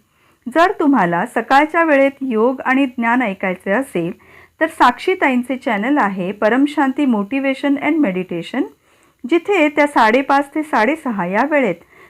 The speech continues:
बेहद ज्ञान आणि योग करून घेतात. त्यांचे सुद्धा पाचशे पेक्षा जास्त एपिसोड झालेले आहेत. बाकी सुद्धा बेहदच्या मुलांनी बापूजींचे ज्ञान आणि योग सर्वत्र पसरवण्यासाठी आपापले YouTube चॅनल, Instagram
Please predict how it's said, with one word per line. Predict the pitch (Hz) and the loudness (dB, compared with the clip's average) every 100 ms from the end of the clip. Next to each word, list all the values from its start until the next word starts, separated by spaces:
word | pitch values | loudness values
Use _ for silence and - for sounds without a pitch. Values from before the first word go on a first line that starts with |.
| _ | _
बेहद | 220 254 285 339 349 349 | 2 2 4 0 0 2
ज्ञान | 277 302 226 233 | 4 4 4 2
आणि | 233 | 0
योग | 254 196 214 - | 0 -2 -4 -6
करून | 175 170 | -4 -4
घेतात. | 214 226 170 160 _ _ _ _ _ | -6 -6 -8 -14 _ _ _ _ _
त्यांचे | 294 311 392 | 2 2 2
सुद्धा | 392 320 269 277 | -2 -2 2 0
पाचशे | 269 214 208 - 311 | 2 0 0 -6 -4
पेक्षा | 294 - 294 | -4 -4 -4
जास्त | 240 247 302 302 233 | 0 0 0 -2 -4
एपिसोड | 196 185 190 190 220 | -4 -6 -10 -6 -6
झालेले | 226 220 190 175 | -4 -4 -2 -2
आहेत. | 165 165 170 - _ _ _ _ _ _ | -4 -6 -10 -14 _ _ _ _ _ _
बाकी | 277 285 370 | 0 2 -2
सुद्धा | 381 330 330 | -2 0 2
बेहदच्या | 302 254 247 277 - 269 | 4 2 0 -4 -2 0
मुलांनी | 247 214 254 233 185 | 0 0 0 0 -2
बापूजींचे | 190 190 226 226 233 - 247 | -2 0 -2 -4 -6 -4 -4
ज्ञान | 220 214 226 277 | -2 0 2 2
आणि | 277 | 2
योग | 277 240 214 247 - | 2 2 2 0 -2
सर्वत्र | 233 220 269 277 320 | -2 0 -2 0 -4
पसरवण्यासाठी | 311 220 - 233 277 208 208 165 - 262 339 _ - _ | -2 -4 0 2 2 0 -4 -10 -6 -6 -6 _ -20 _
आपापले | - 254 339 349 349 359 | 0 2 4 2 2 2
YouTube | 285 269 294 277 | 0 0 -4 -4
चॅनल, | 269 247 208 185 196 214 | -2 0 -2 -4 -8 -4
Instagram | 220 220 294 294 302 | -4 -2 -2 2 2